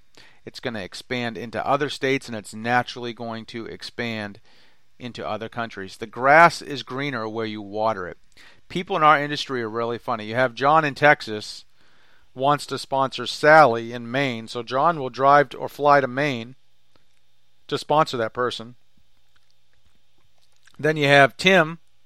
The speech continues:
in Maine who wants to sponsor someone in Texas, so Tim will fly or drive to Texas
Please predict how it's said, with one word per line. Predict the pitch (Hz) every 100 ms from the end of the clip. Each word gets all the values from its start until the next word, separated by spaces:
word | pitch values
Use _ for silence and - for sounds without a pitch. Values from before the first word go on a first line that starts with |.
| - - - - - -
in | - 131 131
Maine | 190 175 143 151 - - - - -
who | 156
wants | 151 151 -
to |
sponsor | 135 - 156 143
someone | 127 160 151 139
in |
Texas, | 123 160 160 127
so | - 123
Tim | - 160
will | 139
fly | 120 147 139
or | 135 123
drive | 131 131
to | 120
Texas | - 160 165 127 120